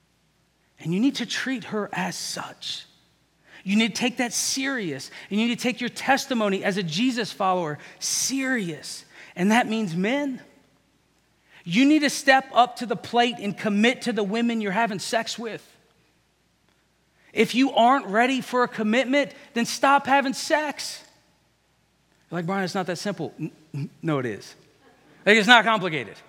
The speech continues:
Right? Because sex is a powerful thing. And so if you want to enjoy that, enjoy it in the way God designed it. It's not just some casual,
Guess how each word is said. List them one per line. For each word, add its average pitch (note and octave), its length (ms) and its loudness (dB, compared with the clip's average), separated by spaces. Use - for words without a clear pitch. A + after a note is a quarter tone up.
Right? A3 220 4
Because B3+ 240 0
sex - 260 0
is A3+ 120 0
a - 40 2
powerful A#3+ 600 2
thing. F#3+ 460 -6
And A3 100 0
so C4 140 6
if F3+ 100 2
you A3+ 120 0
want B3+ 220 4
to B3 100 0
enjoy A3+ 320 2
that, A3 120 2
enjoy G#3 380 2
it G#3+ 60 -2
in A3 100 -2
the G#3+ 80 0
way A#3+ 220 2
God A3+ 180 4
designed G#3+ 460 2
it. F#3 80 0
It's G3 160 -4
not B3 160 2
just A#3 160 -4
some A#3 120 -4
casual, A3 600 0